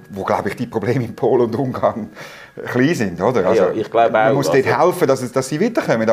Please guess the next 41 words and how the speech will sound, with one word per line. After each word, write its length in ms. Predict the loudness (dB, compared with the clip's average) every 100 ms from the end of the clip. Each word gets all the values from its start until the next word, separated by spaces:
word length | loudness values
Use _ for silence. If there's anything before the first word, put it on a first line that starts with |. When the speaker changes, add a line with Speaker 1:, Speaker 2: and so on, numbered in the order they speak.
| 2
Speaker 2:
Aber 100 | -2
Speaker 1:
nicht 160 | -4 -10 -20 -20 -20 -20
Speaker 2:
es 140 | -10
ist 100 | -6 -2
ein 40 |
bisschen 160 | -2 0
wie 100 | 0
Georgien, 500 | 4 4 4 -2 -2
oder? 200 | -2 -4
Man 240 | -6 -4
hat 200 | -4 -2
da 80 | -2
irgendwie 400 | -2 -4 -4 2
Speaker 1:
Mhm. 320 | 2 2 -4
Speaker 2:
etwas, 260 | -6 -6 -4
das 0 |
noch 240 | -2 -2
nicht 140 | -4 0
gelöst 340 | 2 2 0
ist. 160 | -6 -2
Gleichzeitig 420 | -4 -4 -10 -4
sagt 240 | 0 0
man, 140 | -2 -8
wir 80 |
stehen 340 | -10 -2 -2 -2
auf 100 | 0
eurer 240 | 0 0
Seite. 480 | -4 -12 -6 -4 -6 -8 _ _ _
Aber 140 | -12 -10
man 120 | -10
kann 160 | -10 -10
wahrscheinlich 400 | -10 -10 -12 -12
den 80 |
Beitrittsprozess 1000 | -16 -18 -14 -14 -14 -14 -14 -8 -8 -8
nicht 160 | -14 -14
so 220 | -6 -2
Speaker 1:
Mhm. 40 | -2
Speaker 2:
einfach 300 | -2 -6 -16 _
locker 400 | -6 -6 -6 -8
leicht 320 | -4 -4 -4 -10
abschliessen. 540 | -10 -18 -20 -20